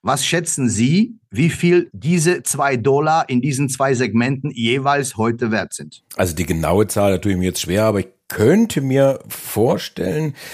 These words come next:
Speaker 2: dass der Dollar, den ich investiert habe, mehr ist als der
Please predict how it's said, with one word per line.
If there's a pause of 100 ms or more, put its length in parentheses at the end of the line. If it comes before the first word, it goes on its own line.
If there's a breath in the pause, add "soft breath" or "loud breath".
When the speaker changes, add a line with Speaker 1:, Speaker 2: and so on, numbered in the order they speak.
(240 loud breath)
Speaker 2:
dass
der
Dollar,
den
ich
investiert
habe, (120)
mehr
ist
als
der